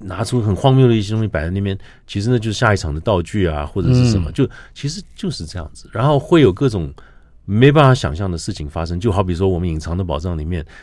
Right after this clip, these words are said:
Speaker 1: 这个戏里面钓竿会失控，然后会撞墙。
Speaker 2: 嗯。
Speaker 1: 好，或者是最开始的时候，他们，我们有个角色就是舞台监督啊，李少杰演的。
Speaker 2: 是。
Speaker 1: 那，
Speaker 2: 啊。
Speaker 1: 那如果你没有待过剧场，那大部分人是没有待过剧场，
Speaker 2: 嗯。
Speaker 1: 不知道我们的专业。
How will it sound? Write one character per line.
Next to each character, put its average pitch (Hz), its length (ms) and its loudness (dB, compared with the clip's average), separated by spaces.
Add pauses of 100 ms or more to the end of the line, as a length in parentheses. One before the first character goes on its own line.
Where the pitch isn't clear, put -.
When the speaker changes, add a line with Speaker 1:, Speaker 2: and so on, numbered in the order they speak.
(160)
Speaker 1:
这 - 100 -4
个 90 80 -2
戏 101 280 -2
里 82 100 -2
面 87 200 0 (300)
钓 110 200 8
竿 95 200 4
会 90 240 -2 (140)
失 - 240 -6
控， 78 320 -4
然 80 80 -8
后 85 100 -4
会 87 120 -4
撞 92 200 -4
墙。 - 240 -12 (180)
Speaker 2:
嗯。 101 220 -2 (280)
Speaker 1:
好， - 260 -10
或 143 160 6
者 95 100 4
是 104 120 -2
最 165 200 6
开 143 220 2
始 139 140 -2
的 78 100 -6
时 80 140 -10
候， 78 100 -6
他 107 120 -6
们， 107 160 -4 (400)
我 95 100 -2
们 120 100 4
有 104 80 6
个 98 80 0
角 80 200 0
色 92 120 -2
就 95 120 -4
是 98 40 -2
舞 76 160 -4
台 - 160 -10
监 90 280 -6
督 98 260 -4
啊， 65 240 -12
李 78 140 -8
少 95 200 0
杰 82 220 -2
演 76 220 -4
的。 - 80 -20
Speaker 2:
是。 - 100 -20
Speaker 1:
那， 110 80 0
Speaker 2:
啊。 98 280 2 (120)
Speaker 1:
那 127 140 -2
如 143 160 4
果 139 120 8
你 80 400 0
没 117 180 0
有 139 140 6
待 131 320 0
过 127 200 4
剧 110 200 -4
场， - 260 -10 (120)
那 90 80 -8
大 110 160 2
部 104 100 0
分 98 140 0
人 87 80 2
是 87 80 -2
没 90 120 0
有 90 60 2
待 90 160 -2
过 85 140 -2
剧 85 160 -6
场， - 160 -6
Speaker 2:
嗯。 113 160 4
Speaker 1:
不 107 80 6
知 92 80 2
道 110 120 2
我 90 80 0
们 82 100 -4
的 87 60 -4
专 107 260 -2
业。 117 200 0